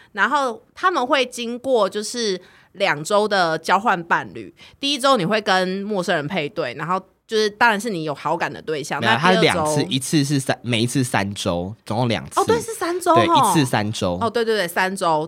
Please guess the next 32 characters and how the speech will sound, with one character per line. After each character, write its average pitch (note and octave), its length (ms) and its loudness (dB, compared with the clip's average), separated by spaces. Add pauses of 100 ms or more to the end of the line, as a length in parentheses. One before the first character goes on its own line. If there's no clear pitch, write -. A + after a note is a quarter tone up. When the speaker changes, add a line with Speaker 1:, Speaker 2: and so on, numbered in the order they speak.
Speaker 2:
对。 C#3 300 -4
然 F#3 180 2
后 A#3 480 4
就 B3+ 180 0
第 B3+ 160 -4
二 A#3+ 140 2
次 A3+ 160 -8
当 G3+ 140 4
然 E3+ 100 2
就 G3 100 -4
换 G3 240 0
回 E3 140 -6
你 C#3+ 120 -8
原 C#3+ 200 -6
本 E3+ 100 -4
的 C#3 100 -8
伴 F3+ 240 -2
侣 B2 120 -10
再 E3+ 120 -8
去 F3+ 120 -12
做 E3+ 180 -8
相 D3+ 300 -6
处 - 260 -12
这 D#3 80 -14
样， D3 140 -10
然 E3+ 100 -4
后 F#3+ 120 -2
最 G#3 260 0
后 G#3+ 160 0
再 F#3 140 0
来 D3 100 0
看 F3 260 -2